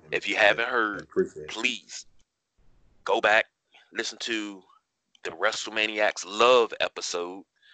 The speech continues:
Speaker 1: 'cause it was a lot of, uh, of gushing over the ladies of wrestling. So, uh, that was a very long e-, episode, but we introduced the Nubian Sumo, and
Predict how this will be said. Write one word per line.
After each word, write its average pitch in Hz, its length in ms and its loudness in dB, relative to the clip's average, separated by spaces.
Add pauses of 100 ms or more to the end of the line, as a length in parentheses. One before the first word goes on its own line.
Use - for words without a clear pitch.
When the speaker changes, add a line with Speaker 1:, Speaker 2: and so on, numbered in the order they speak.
(600)
Speaker 1:
'cause 107 160 -2
it 110 60 -2
was 101 120 -8
a 104 40 0
lot 110 240 6
of, 95 240 2
uh, 92 180 6
of 95 240 -2 (760)
gushing 117 400 0
over 104 200 -2
the 95 100 -2
ladies 98 440 -2
of 90 260 -4
wrestling. 98 540 0 (840)
So, 98 340 -2
uh, 87 320 -2 (1080)
that 110 160 4
was 98 140 -10
a 101 200 0 (260)
very 117 480 0
long 107 300 -2
e-, 87 60 2 (180)
episode, 98 640 -2
but 92 160 -4 (160)
we 104 180 -6
introduced 104 600 -6
the - 60 -10
Nubian 101 420 -8
Sumo, 117 640 0 (760)
and 95 440 -4